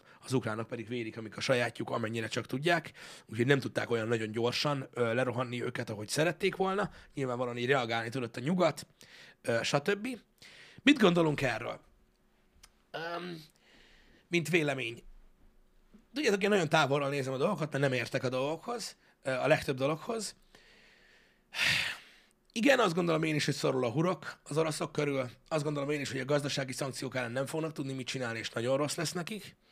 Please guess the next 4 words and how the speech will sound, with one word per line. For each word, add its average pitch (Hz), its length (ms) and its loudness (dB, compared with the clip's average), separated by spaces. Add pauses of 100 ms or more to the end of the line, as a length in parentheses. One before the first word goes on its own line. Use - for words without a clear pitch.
(580)
Öm, 139 520 0 (880)
azt 180 160 2
gondolom, 147 360 2
hogy, 127 340 -2